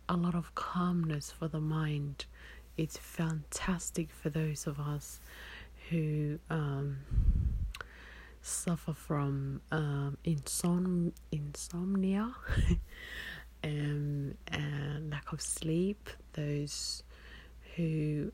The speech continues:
um, just have a very, um, nervous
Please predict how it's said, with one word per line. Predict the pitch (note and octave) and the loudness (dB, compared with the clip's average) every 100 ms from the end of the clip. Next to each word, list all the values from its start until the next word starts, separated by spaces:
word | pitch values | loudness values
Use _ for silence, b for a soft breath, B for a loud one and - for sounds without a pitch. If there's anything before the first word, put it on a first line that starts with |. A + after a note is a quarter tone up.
| - | 0
um, | E3 D#3 D#3 D3+ D#3 D#3 - B B B - | 0 2 0 0 -2 -4 -2 B B B -12
just | - G3 F#3+ - | -2 0 0 -6
have | - F#3 F3 E3+ - - - B B B B B | -4 0 2 2 -2 -12 -18 B B B B B
a | F3+ | 0
very, | E3 F3+ E3+ E3+ E3 E3 E3+ E3+ - B B B - B B B B B B - - | 0 2 2 2 2 2 2 0 -6 B B B -20 B B B B B B -20 -6
um, | E3+ D#3 D#3 D#3 D#3 D#3+ D#3+ D#3 D#3 D#3 - B B B B B B B B B B - | -2 0 -2 -2 -2 -2 -2 -2 -4 -8 -10 B B B B B B B B B B 0
nervous | F#3 F#3+ F#3+ F#3 E3 D#3 - - | 4 6 8 6 4 0 -2 -8